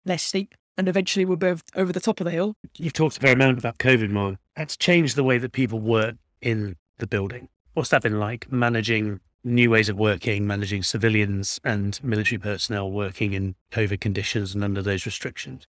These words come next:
Speaker 1: I think my first observation would be how much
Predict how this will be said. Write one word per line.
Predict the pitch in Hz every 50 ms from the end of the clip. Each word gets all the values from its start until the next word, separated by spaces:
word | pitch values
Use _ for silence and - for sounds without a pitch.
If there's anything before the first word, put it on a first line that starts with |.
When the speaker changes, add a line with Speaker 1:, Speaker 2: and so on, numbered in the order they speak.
| _ -
Speaker 1:
I |
think | - -
my | - 214 160 - - _ _
first | - 240 247 240 208 - - -
observation | - 190 165 - - 160 165 160 160 - - 175 170 -
would | 180 175 160 -
be | 180 170 165 165 160 - - - -
how | 208 202
much | 190 185 185 185 - - - - -